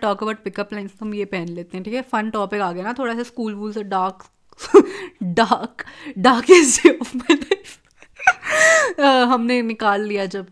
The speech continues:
ठीक है? <laughs> तो now we are at, uh, this thing, uh, fun topic, pickup lines। तो हाँ, पिकअप लाइन्स यार, जब मैंने initially चालू की थी ना, that was just to gain people's, भाई,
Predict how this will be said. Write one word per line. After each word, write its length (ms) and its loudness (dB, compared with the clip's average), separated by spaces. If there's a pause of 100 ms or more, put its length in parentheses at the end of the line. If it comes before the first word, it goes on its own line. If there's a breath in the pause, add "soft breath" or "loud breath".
ठीक 180 -14
है? 160 2 (200)
<laughs> 460 -16
तो 80 -2
now 260 0
we 140 -2
are 300 -4
at, 140 -12
uh, 300 -6
this 120 -10 (120)
thing, 140 -10 (1160 loud breath)
uh, 160 -6
fun 320 -2
topic, 360 -10 (460 loud breath)
pickup 260 -4
lines। 600 -20 (540 loud breath)
तो 100 0
हाँ, 160 0
पिकअप 320 -4
लाइन्स 260 0
यार, 100 2
जब 100 0
मैंने 240 4
initially 380 0
चालू 300 2
की 160 -4
थी 140 -6
ना, 120 -2
that 240 0
was 120 -4
just 260 -4
to 80 -10
gain 280 -6
people's, 580 -8 (440)
भाई, 280 -10